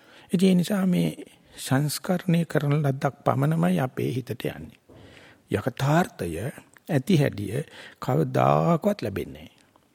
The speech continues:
ඒ නිසා අපි දැනගන්න ඕන අපි මේ ගත්ත, මෙතෙක් ගත් තීන්දුව,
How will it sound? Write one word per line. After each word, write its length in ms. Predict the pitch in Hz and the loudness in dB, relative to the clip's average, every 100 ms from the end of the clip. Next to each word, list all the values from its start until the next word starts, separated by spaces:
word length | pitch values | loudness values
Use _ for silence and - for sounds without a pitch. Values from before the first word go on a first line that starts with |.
| _ _ _ _ _ _ _ _ _ _ - | _ _ _ _ _ _ _ _ _ _ -20
ඒ 140 | - 202 | 2 4
නිසා 220 | 196 202 | 6 2
අපි 140 | 180 | 2
දැනගන්න 520 | 139 135 160 190 202 226 | 2 2 0 0 2 2
ඕන 120 | 214 | 2
අපි 180 | 185 180 | 0 0
මේ 120 | 151 | 0
ගත්ත, 260 | 135 - 185 | 0 -2 -4
මෙතෙක් 300 | 143 131 135 | -2 -2 -2
ගත් 180 | 131 - | -4 -4
තීන්දුව, 540 | - - 92 80 123 | -4 -4 -4 -6 -8